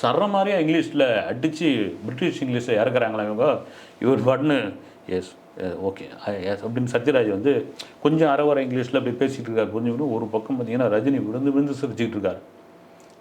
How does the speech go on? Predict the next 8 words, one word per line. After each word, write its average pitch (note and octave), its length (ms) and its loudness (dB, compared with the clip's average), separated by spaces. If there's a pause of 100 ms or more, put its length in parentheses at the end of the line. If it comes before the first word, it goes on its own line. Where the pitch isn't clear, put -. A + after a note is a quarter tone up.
சிரிச்சு D#3 60 -2
கவனிக்கலையாம். C3 680 0 (440)
அப்புறம் G#2+ 360 0 (120)
புரிஞ்சுக்கிட்ட C#3+ 580 2 (100)
சுலக்ஷனா D3+ 460 0
வந்து G2+ 360 -4 (560)
மெதுவா A#2 380 2
வந்து F#2+ 560 0